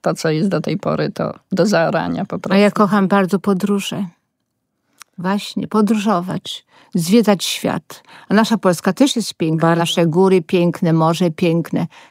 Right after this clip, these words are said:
Speaker 2: I tu byłam, i tam byłam. Także tak idę w tą stronę, żeby poznawać świat i ludzi.
Speaker 3: To też nas bardzo ubogaca przecież.
Speaker 2: Tak, bardzo bogata.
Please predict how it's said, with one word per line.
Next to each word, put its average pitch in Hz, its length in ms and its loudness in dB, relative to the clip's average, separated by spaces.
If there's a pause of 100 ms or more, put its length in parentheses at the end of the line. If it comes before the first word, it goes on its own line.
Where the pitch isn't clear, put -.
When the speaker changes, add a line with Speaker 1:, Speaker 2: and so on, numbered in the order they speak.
Speaker 2:
I 190 120 2
tu 190 160 2
byłam, 165 320 2
i 165 60 2
tam 208 240 2
byłam. 196 480 -4 (560)
Także 277 400 2
tak 269 200 0 (100)
idę 247 200 4
w - 80 -8
tą 220 180 2
stronę, 214 400 2
żeby 190 260 0
poznawać 175 640 0
świat - 500 -2
i 180 100 0
ludzi. 165 460 0
Speaker 3:
To 214 80 4
też 269 200 0
nas 196 240 2
bardzo 165 300 0
ubogaca 160 580 -2
przecież. 214 360 -2
Speaker 2:
Tak, 165 120 -10 (300)
bardzo 226 380 -2
bogata. 196 560 -2